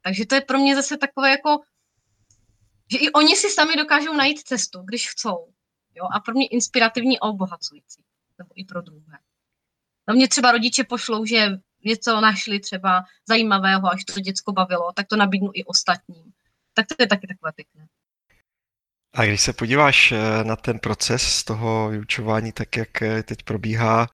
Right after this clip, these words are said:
Speaker 2: a představíš si, že se to vrátí zase zpátky do těch běžných kolejí,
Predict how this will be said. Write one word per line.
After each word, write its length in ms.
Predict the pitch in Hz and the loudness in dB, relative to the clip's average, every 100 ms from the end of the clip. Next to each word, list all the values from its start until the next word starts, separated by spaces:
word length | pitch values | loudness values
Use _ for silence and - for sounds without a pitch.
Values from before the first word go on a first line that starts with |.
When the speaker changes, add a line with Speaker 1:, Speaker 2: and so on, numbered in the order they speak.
| _ - | _ -10
Speaker 2:
a 80 | 127 | -4
představíš 520 | 98 - 117 113 - | -4 -2 -4 -2 -2
si, 200 | - 113 | 0 0
že 120 | 110 | 0
se 180 | - 113 | -2 -4
to 120 | 107 | -2
vrátí 360 | 104 104 - 107 | 0 -2 -4 -6
zase 260 | 104 - | -4 -4
zpátky 800 | - - 104 - 110 107 104 92 95 - _ _ _ _ | -2 -2 -2 -4 -6 -4 -4 -6 -10 -20 _ _ _ _
do 80 | 104 | -16
těch 200 | - 113 | -10 -8
běžných 360 | 107 104 113 - | -6 -6 -6 -6
kolejí, 480 | 117 113 120 127 | -2 0 0 -2